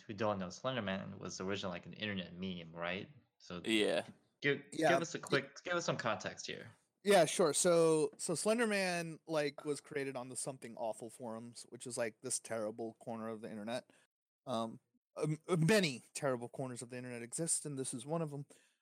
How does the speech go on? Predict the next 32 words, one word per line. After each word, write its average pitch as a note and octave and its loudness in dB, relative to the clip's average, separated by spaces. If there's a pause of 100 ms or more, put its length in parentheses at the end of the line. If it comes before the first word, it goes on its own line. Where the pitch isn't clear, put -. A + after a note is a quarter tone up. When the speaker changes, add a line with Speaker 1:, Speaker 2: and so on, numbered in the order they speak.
(140)
Speaker 3:
Um, C3+ 6
but C#3 4
yeah, F3 8
this D3+ 2
guy, D#3+ 6
like, D#3 0
photoshopped D#3 0
some D3 -6 (260)
photos D#3 2
of C#3+ -4
this C#3 -8
really D3 -6
tall D3 -2
dude D3+ -6
in C#3 -8
a C#3 -10
suit F#3 -8 (480)
with C#3+ -4
no D#3 2
face - 0 (380)
hanging E3+ 0
around D#3 2
children, F3+ 0 (440)
and, C#3+ -4
uh, C#3 2 (120)
it's - -6
kinda C3+ -6
like, C3+ -6
um, A#2+ -4 (920)
and D3 2
it, C3+ -2 (140)
he D3 -2